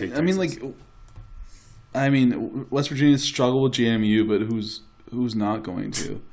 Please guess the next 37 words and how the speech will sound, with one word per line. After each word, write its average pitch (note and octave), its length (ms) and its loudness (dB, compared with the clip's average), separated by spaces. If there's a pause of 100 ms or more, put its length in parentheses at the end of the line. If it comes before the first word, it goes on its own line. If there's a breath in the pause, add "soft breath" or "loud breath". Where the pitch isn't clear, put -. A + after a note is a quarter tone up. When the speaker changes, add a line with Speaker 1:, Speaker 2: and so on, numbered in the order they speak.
(560 soft breath)
Speaker 1:
Uh, F#2+ 160 -6
got A2 280 -4
pummeled - 300 2
by C3 100 6
Mizzou, G#2+ 800 2
beat A#3 160 2
N D#4+ 120 6
C - 120 0
State F3 240 2
pretty B2+ 180 2
well, G#2 260 2
and G#2+ 80 0
then G#2+ 280 0
struggled A2 420 -2
with A2 80 -10
Kansas. - 540 -6
Like, G#2+ 220 -10
uh, G2+ 260 -10
Speaker 2:
Yeah, F#2+ 180 -4
I G2 60 -4
think C3+ 180 -4
a B2+ 160 -2 (500)
big G#2+ 220 0
down F2+ 260 -8
year F#2 100 -10
for - 140 -14
N F#2 80 -12
C G2 120 -10
State, F#2 300 -8
though, G2 100 -6
just F#2 220 -12
after F#2+ 260 -10
watching F#2+ 260 -10
that F2+ 60 -12
Florida F#2 260 -14
State G2+ 200 -12
game. B2 340 -10